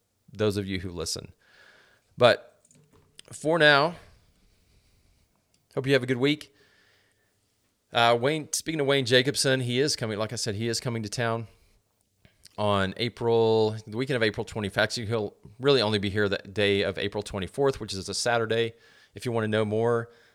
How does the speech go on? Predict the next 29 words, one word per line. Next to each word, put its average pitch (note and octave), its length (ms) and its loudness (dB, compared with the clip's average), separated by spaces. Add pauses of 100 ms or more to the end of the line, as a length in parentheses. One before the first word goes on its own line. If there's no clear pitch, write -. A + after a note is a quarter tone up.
about A2+ 380 2
that, A#2+ 200 6
if A2+ 100 0
you A#2+ 60 -6
wanna A2 120 -4
be A2 80 -6
in A#2 300 -2
on, A2+ 220 -2
in A2+ 140 -6
the G2+ 60 2
loop D#3+ 280 0 (460)
on A2 320 -2
what A#2+ 100 -4
we're A2+ 60 -6
gonna A#2 140 -2
be G#2+ 100 -4
doing. D3+ 500 -4
So - 140 -6
not B2+ 180 0
gonna C#3 120 -2
be, C3+ 120 -4
again, B2+ 480 -4
it's G#2 100 -6
gonna C#3 120 -4
be B2 100 -4
conversations. A#2 800 -2
It's - 120 -12
gonna A#2+ 140 -8
be G#2+ 400 -2